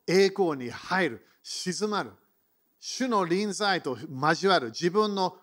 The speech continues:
言葉が少なくなるとき、自分の心の声がうるさくなるとき、自分のパッションが上がってくるの。自分の心が、「主、私は主の臨在に入りたい。主の臨在をなくしたくない。」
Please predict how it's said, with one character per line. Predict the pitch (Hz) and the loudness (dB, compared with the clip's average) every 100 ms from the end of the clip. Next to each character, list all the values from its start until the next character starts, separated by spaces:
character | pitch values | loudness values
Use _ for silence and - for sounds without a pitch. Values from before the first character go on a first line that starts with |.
| _ - | _ -2
言 | 254 226 | 4 4
葉 | 180 147 | 4 2
が | 139 | 0
少 | - - 190 | -4 -6 -4
な | 180 | -2
く | 165 | -2
な | 151 | -4
る | 131 | -4
と | 139 | -6
き、 | 131 107 _ _ | -8 -18 _ _
自 | 120 160 | -4 0
分 | 190 233 220 | 4 4 2
の | 196 | -2
心 | - 240 254 226 180 | 0 0 2 2 2
の | 143 | -2
声 | - 139 135 | -2 -2 0
が | 151 - | -2 -2
う | 151 | -4
る | |
さ | 156 156 | -4 -6
く | 135 | -6
な | 123 | -8
る | 113 | -8
と | 107 | -12
き、 | _ _ _ _ _ - | _ _ _ _ _ -20
自 | 117 160 | -4 -2
分 | 180 226 | 2 2
の | 208 170 | 2 -2
パ | - | 0
ッ | 247 | 0
シ | - 226 | 2 0
ョ | 185 | 0
ン | |
が | 160 165 | 0 0
上 | |
が | 151 | 0
っ | 156 | -2
て | 160 | -4
く | 151 | -6
る | |
の。 | 104 - _ _ - | -8 -20 _ _ -2
自 | 202 | 0
分 | 233 254 | 2 2
の | 233 | 0
心 | - 220 233 226 | 0 2 4 4
が、 | 202 | 2
「主、 | - 240 | 0 0
私 | 214 226 233 | 2 2 2
は | 202 | -2
主 | - - 277 | -4 -6 0
の | 233 | 2
臨 | 214 226 | 2 0
在 | 208 214 | 0 0
に | 180 139 _ _ | -2 -8 _ _
入 | - - 165 | -8 -2 0
り | 160 | 0
た | 143 104 | -2 -6
い。 | _ _ _ | _ _ _
主 | - - 214 | -10 -4 -2
の | 185 | 0
臨 | 156 170 | -2 -4
在 | 151 151 | -2 -2
を | 123 | -2
な | 120 | -8
く | - | -10
し | - | -12
た | 117 | -14
く | 98 | -14
な | |
い。」 | 95 | -18